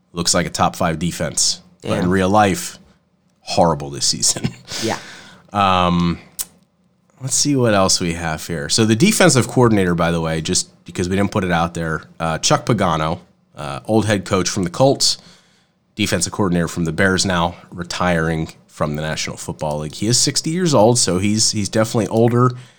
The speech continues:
Speaker 1: Um, amazing career Chuck Pagano had.
Speaker 2: I know another, uh, little bit of news.
Speaker 1: Yeah.
Speaker 2: Um,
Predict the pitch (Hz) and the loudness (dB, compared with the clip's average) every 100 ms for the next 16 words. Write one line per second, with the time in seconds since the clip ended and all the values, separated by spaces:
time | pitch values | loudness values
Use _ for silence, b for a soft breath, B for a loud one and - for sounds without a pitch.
0 | B B _ 92 85 82 82 76 95 - | B B _ -2 0 -2 -4 -6 -10 -20
1 | _ _ 95 104 117 107 85 - 85 76 | _ _ -6 2 2 2 -2 -2 -2 -2
2 | - - _ - - - 80 73 62 64 | -4 -14 _ -8 -8 -6 -8 -8 -8 -10
3 | - - - - - 123 143 143 127 123 | -12 -14 -14 -18 -8 -2 0 0 0 -2
4 | 123 101 98 101 101 101 98 104 98 98 | -2 -4 -4 -6 -6 -6 -6 -6 -8 -8
5 | 101 120 - _ - 151 - B B B | -8 -10 -12 _ -6 -6 -6 B B B
6 | _ _ 127 131 135 131 127 123 117 | _ _ -2 0 0 -2 -4 -6 -8